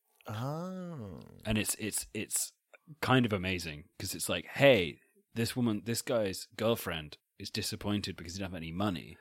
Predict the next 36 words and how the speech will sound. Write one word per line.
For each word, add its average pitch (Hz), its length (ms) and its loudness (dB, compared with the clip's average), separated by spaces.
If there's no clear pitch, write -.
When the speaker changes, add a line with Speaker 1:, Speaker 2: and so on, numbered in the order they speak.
Speaker 1:
Right. 101 340 -2
Speaker 2:
So 98 260 2
she - 300 4
gets 117 220 4
together 101 380 4
with 85 140 -4
his 78 220 -10
boss, - 540 0
but 101 100 -4
then 98 140 0
he 117 220 4
comes 95 280 -2
up 90 120 -2
with 90 100 -6
a 90 60 -4
million 101 400 4
dollar 90 280 2
idea 87 380 0
for - 140 -6
a 80 40 -4
new 85 300 -4
app 90 340 -2
and 90 140 -6
is 92 100 -4
now 95 160 0
a 78 140 -8
billionaire. 82 680 2
Speaker 1:
Mm. 107 1080 -2
Story 147 400 8
Speaker 2:
And, 147 60 6
Speaker 1:
as 127 60 4
Speaker 2:
you 131 60 4
Speaker 1:
old 131 100 6
Speaker 2:
know, 139 40 6
Speaker 1:
as 131 100 2
time. 90 380 0